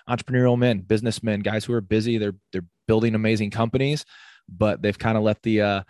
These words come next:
let the company take over their health and fitness. And they're realizing to be a peak performer, to really, um, do the radical things that they wanna do, they have to, they have to show up, um, physically in, in a good place. And if, and, uh, if they're not, they're gonna, they're gonna struggle to get what they really want out of life. So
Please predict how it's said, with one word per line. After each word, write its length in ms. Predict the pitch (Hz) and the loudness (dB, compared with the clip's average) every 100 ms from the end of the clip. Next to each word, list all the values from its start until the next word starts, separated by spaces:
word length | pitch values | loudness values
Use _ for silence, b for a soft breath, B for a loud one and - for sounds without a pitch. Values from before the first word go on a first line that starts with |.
| B B B B B B B - | B B B B B B B -8
let 100 | 110 | -6
the 60 | |
company 320 | - 131 123 117 | 0 2 2 4
take 240 | 123 120 | 2 4
over 180 | 120 113 | 4 4
their 100 | 107 | 0
health 240 | 113 117 | 0 0
and 100 | 104 | -2
fitness. 380 | - 127 117 107 | -2 -2 -2 -6
And 80 | 107 | -4
they're 140 | 104 | -2
realizing 480 | 113 110 107 104 107 | 0 2 0 -2 -6
to 140 | - | -8
be 240 | 95 120 123 | -4 0 2
a 120 | 113 - | 2 -2
peak 180 | 135 127 | -8 -4
performer, 460 | 117 - 104 110 104 | -6 -4 -6 -4 -6
to 140 | - | -4
really, 420 | 98 110 107 98 - | 0 2 2 0 -6
um, 320 | 107 101 90 - 104 | -6 -6 -6 -12 -12
do 220 | 98 120 | 2 4
the 200 | 117 107 85 | 4 2 0
radical 320 | 104 113 - | -2 -2 -4
things 220 | 101 117 | -6 -6
that 80 | 104 | -2
they 80 | 107 | -2
wanna 240 | 101 98 | 0 -2
do, 120 | 98 | 0
they 120 | 101 90 | 0 -2
have 180 | 107 - | -6 -8
to, 100 | 92 - | -12 -8
they 60 | 104 | -2
have 120 | 123 | -2
to 80 | 104 | -2
show 280 | - 113 107 | -2 2 4
up, 240 | 110 - - | 2 0 -10
um, 300 | 101 92 92 - | -8 -8 -8 -14
physically 680 | - 120 110 117 110 107 - - | -2 0 0 0 0 -2 -8 -8
in, 100 | 107 | -6
in 180 | 107 107 | -2 -2
a 60 | 101 | 0
good 180 | 104 | 0
place. 340 | - 104 90 - | 0 -2 -2 -4
And 80 | 92 | -8
if, 200 | - - | -10 -8
and, 280 | 101 95 95 | -6 -4 -2
uh, 220 | 95 90 | -2 -2
if 100 | - | -4
they're 120 | 101 | -4
not, 320 | 101 107 110 - | -2 -2 -4 -4
they're 100 | 92 | -4
gonna, 300 | 98 92 - - | -2 -4 -6 -8
they're 180 | 98 101 | -6 -4
gonna 100 | 98 | -4
struggle 540 | - - 104 104 82 | -8 -6 -2 -2 -2
to 100 | - | -8
get 160 | 95 - | -6 -4
what 120 | 87 | -2
they 100 | 82 | -2
really 220 | 85 87 | 0 -2
want 220 | 82 87 82 | -2 -6 -6
out 60 | |
of 80 | 76 | -8
life. 280 | 69 62 92 | -8 -10 -10
So 240 | - 87 | -6 -6